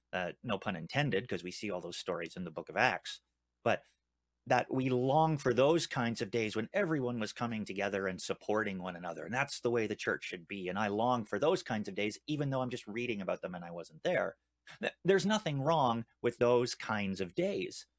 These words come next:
Y-, but Scripture's pretty clear that we actually have an incredible, enormous privilege as Christians right today,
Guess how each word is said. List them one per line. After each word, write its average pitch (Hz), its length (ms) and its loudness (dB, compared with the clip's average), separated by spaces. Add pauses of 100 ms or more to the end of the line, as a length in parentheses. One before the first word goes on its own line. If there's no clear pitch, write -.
(460)
Y-, - 80 -8 (460)
but 190 320 0 (560)
Scripture's 311 500 0
pretty 160 260 0
clear 98 560 -2
that 107 320 0
we 160 300 -2
actually 101 600 -2
have 90 580 0 (160)
an 113 120 -2
incredible, - 960 0 (100)
enormous 131 1000 2 (200)
privilege 104 680 -2
as 107 160 -2
Christians 98 640 -4 (340)
right 123 440 2
today, 101 580 0